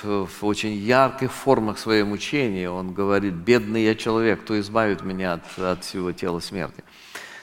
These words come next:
То есть вот это свидетельство апостола Павла говорит о том, что пока мы живём на земле,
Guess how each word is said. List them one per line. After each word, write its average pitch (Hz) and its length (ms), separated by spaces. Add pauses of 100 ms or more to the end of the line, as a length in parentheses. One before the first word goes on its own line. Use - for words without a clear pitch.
То - 80
есть 101 160
вот 110 220
это 165 220
свидетельство 120 1120
апостола 110 840
Павла 82 500
говорит 101 560
о 107 120
том, 104 380
что 101 640
пока 151 320
мы 160 160
живём 113 600
на 110 100
земле, 92 720